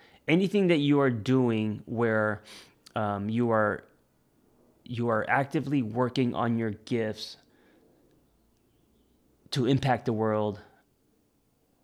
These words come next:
to be a catalyst in someone's life, right? Um, because I think that when we make things about us, our world gets small. And I think, uh,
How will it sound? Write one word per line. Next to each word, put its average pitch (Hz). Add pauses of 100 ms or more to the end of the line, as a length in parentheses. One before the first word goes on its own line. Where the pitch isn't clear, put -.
(560)
to 135
be 113
a 107
catalyst 123
in 107
someone's 107
life, 101
right? 113 (600)
Um, 101 (180)
because 131
I 143
think 175
that 139
when 131
we 123 (260)
make 147
things 139
about 123
us, 117 (640)
our 113
world 120
gets 123
small. 104 (380)
And 113
I 110
think, 113
uh, 104